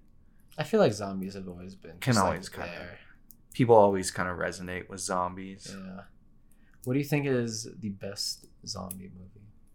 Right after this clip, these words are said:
Speaker 2: Best zombie movie? I don't know. I will say
Speaker 1: Shaun
Speaker 2: that
Speaker 1: of the Dead's gotta be up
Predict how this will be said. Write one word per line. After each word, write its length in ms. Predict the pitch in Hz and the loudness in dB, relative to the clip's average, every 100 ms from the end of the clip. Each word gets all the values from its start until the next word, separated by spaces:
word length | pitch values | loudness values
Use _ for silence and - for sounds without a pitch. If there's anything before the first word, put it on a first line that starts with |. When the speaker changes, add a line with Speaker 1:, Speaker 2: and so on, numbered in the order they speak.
| - - - - | -20 -20 -20 0
Speaker 2:
Best 300 | 95 95 - | 2 2 -2
zombie 440 | 98 92 90 95 98 | 0 2 2 -2 -2
movie? 480 | 101 101 107 110 117 - - - - - - - - - - - - - - - - - - - - - | -2 -4 -6 -8 -12 -20 -20 -20 -20 -20 -20 -20 -20 -20 -20 -20 -20 -20 -20 -20 -20 -20 -20 -20 4 10
I 80 | |
don't 120 | 131 117 | 10 10
know. 220 | 101 95 | 8 10
I 160 | 135 | 10
will 200 | 147 160 | 10 10
say 280 | 160 156 147 | 10 8 8
Speaker 1:
Shaun 100 | 151 | 8
Speaker 2:
that 100 | 165 170 | 6 4
Speaker 1:
of 40 | |
the 80 | 170 | -2
Dead's 460 | 135 117 104 98 - | -2 0 0 -2 -8
gotta 260 | 95 95 95 | -8 -8 -8
be 180 | 101 | -8
up 120 | 95 | -10